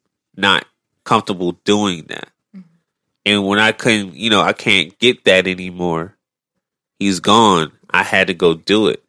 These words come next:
Speaker 1: Like, I always had these abilities. I always could write. I always, I was, I had g-, great grades in my poetry classes in seventh grade, throughout high school and everything like that. So I had the latent talent.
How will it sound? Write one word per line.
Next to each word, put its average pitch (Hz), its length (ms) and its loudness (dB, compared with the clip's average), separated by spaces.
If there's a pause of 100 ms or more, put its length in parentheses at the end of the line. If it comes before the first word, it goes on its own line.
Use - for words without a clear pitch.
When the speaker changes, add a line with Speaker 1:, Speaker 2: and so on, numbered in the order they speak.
(1300)
Speaker 1:
Like, 82 140 0
I 85 60 2
always 110 320 4
had 98 200 2
these 95 160 -2
abilities. 87 500 2
I 85 60 4
always 104 240 6
could 87 140 -2
write. 87 440 2 (100)
I - 60 -12
always, 95 480 0
I 95 80 2
was, 95 200 -2
I 107 120 -2
had 101 200 0
g-, - 180 -8 (140)
great 95 240 -6
grades 95 320 0
in 85 60 -18
my 82 80 -6
poetry 90 400 -2
classes 85 640 -4 (300)
in 85 140 -10
seventh 90 360 -4
grade, 87 460 -2
throughout 87 420 -2
high 82 260 0
school 90 340 -6
and 82 80 -6
everything 85 320 -12
like 78 220 -12
that. 87 280 0 (360)
So - 140 -2
I 107 60 4
had 117 240 4
the 101 60 0
latent 95 400 0
talent. 92 480 -2